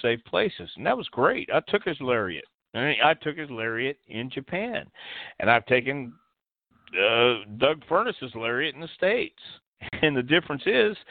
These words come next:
Stan laid it in, yes, but he never hurt me. I, it was a, I thought a decent match. I, I didn't, <sighs> anyway. It was, uh, Furnace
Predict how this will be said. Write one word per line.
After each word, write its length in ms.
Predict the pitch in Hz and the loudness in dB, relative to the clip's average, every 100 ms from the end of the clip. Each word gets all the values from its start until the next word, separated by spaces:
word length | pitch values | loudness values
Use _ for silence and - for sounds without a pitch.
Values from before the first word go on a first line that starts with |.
| - - - - - - - | -16 -16 -16 -18 -20 -16 -8
Stan 340 | - 147 165 | 4 6 6
laid 200 | 165 160 | 4 2
it 120 | 156 156 | 2 0
in, 300 | 208 185 135 | -2 -4 -6
yes, 300 | 180 233 - - 139 | -4 -4 -6 -12 -6
but 120 | 131 | -4
he 80 | 143 | -2
never 280 | 156 170 170 | 2 2 4
hurt 220 | 170 185 | 2 0
me. 140 | - - _ _ _ 80 76 90 - | -6 -20 _ _ _ -20 -20 -16 -2
I, 400 | 82 117 117 117 110 104 _ - | 4 6 6 4 0 -12 _ -8
it 120 | 104 | -6
was 180 | 101 95 | -6 -8
a, 80 | 87 - - | -10 -14 -2
I 160 | 87 123 | 2 2
thought 180 | 98 85 | 2 -6
a 40 | - _ _ _ _ | -8 _ _ _ _
decent 300 | - 123 - | -6 -6 -6
match. 280 | 71 92 131 - - - | -2 -2 -2 -6 -8 -4
I, 120 | 87 - - | -4 -4 0
I 140 | 85 | 2
didn't, 360 | 98 87 73 - _ _ _ - | 2 0 -4 -14 _ _ _ -6
<sighs> 300 | - 95 - | -2 -2 2
anyway. 340 | 107 73 64 - _ - - - - | 2 2 -6 -14 _ -18 -14 -14 -4
It 160 | - 160 | 0 2
was, 180 | 160 156 - - | 2 0 -4 -10
uh, 960 | - 113 117 98 95 - - - _ - 95 - | -4 -2 -4 -6 -12 -18 -20 -20 _ -20 -10 4
Furnace 340 | 131 160 165 | 6 6 2